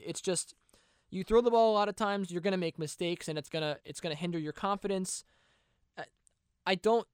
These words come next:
like it, but a-, at the same time, I do understand it. I'm just, I, I think it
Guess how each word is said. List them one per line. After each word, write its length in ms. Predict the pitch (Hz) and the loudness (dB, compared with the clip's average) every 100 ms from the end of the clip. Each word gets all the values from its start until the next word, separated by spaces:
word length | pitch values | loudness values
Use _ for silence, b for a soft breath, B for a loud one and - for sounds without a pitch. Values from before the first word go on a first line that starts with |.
| _ | _
like 320 | 175 175 165 - | 0 2 2 0
it, 120 | - | -4
but 280 | 190 180 113 _ | 2 2 2 _
a-, 140 | 175 180 | -12 -10
at 80 | 175 | -8
the 80 | 180 | -4
same 260 | 185 175 | -4 -4
time, 340 | 175 160 151 - | -2 -2 -2 -4
I 100 | 143 | -6
do 160 | 156 151 | -4 -4
understand 500 | 131 139 147 117 - | -6 -8 -8 -8 -10
it. 80 | - | -12
I'm 160 | 135 | -10
just, 300 | 123 123 - - | -8 -10 -14 -18
I, 580 | - _ _ - - 185 | -20 _ _ -18 -8 -6
I 40 | |
think 240 | - 220 | -4 -2
it 120 | 196 | -4